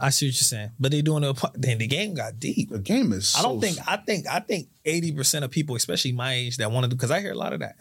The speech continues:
Speaker 1: All my friends tell me, "You should, we should start a podcast about sports. We should do this. Everybody
Speaker 2: Do it.
Speaker 1: should put it."
Speaker 2: Do
Speaker 1: I'm
Speaker 2: it.
Speaker 1: telling, but I'm like,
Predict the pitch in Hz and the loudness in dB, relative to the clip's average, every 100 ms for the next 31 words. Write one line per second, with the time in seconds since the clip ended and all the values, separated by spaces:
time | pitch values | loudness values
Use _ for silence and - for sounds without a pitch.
0 | - 160 175 - 185 156 175 147 - - | -2 0 0 -2 0 0 0 -2 -6 -20
1 | - _ 123 - 139 147 156 156 131 123 | -20 _ 0 2 2 2 0 0 -2 0
2 | 139 127 135 143 135 - 147 127 131 - | 0 2 2 2 0 0 0 0 -4 -14
3 | - 143 151 143 147 139 - - - 147 | 0 2 4 4 2 -2 -4 -6 0 2
4 | 113 104 139 139 151 147 - _ 87 104 | 2 2 -2 -2 -2 -4 -8 _ -4 0
5 | 101 90 175 127 123 - - 143 - | 2 2 0 0 -4 -6 -4 -4 -4